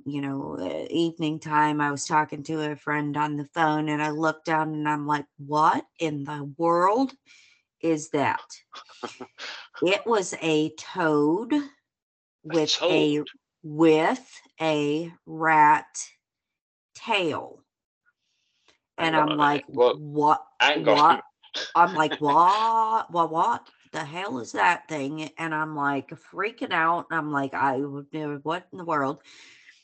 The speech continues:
Speaker 1: And so I'm telling my friend on the phone, and she's like, "Well, are you sure it wasn't just like a, you know, like, one that, like, their tail didn't come off, you know, like, when they're a tadpole or whatever?"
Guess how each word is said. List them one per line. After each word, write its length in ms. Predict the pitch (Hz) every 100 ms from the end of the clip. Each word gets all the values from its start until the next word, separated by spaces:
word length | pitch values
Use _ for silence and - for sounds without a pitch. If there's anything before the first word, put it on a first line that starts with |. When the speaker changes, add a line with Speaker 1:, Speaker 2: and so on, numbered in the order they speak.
| _ -
Speaker 1:
And 240 | 175 160
so 120 | 214
I'm 140 | 180 175
telling 360 | 208 185 202
my 140 | 208 202
friend 360 | 196 185 185
on 160 | 165 165
the 80 | 160
phone, 340 | 185 170 170
and 140 | 170 165
she's 300 | - 185 170
like, 220 | 175 170 165
"Well, 120 | 196
are 100 | 202
you 160 | 214 226
sure 460 | - 277 302 311 285
it 80 | 247
wasn't 440 | 247 247 240 269
just 220 | 214 208
like 240 | - 190 196
a, 400 | 196 190 180 - - _ _ _
you 120 | -
know, 280 | 190 175 175
like, 340 | 170 175 165 -
one 320 | 180 180 180
that, 200 | 160 139 _
like, 240 | - 156 151
their 180 | 156
tail 380 | 151 - 196 190
didn't 340 | 185 185 175 170
come 280 | 185 185
off, 440 | 175 175 180 180 -
you 200 | 180 170
know, 220 | 156 147
like, 240 | 143 147 143
when 100 | 151
they're 180 | 147 156
a 60 |
tadpole 640 | 135 156 156 151 156 160 160
or 100 | 160
whatever?" 500 | 160 156 156 156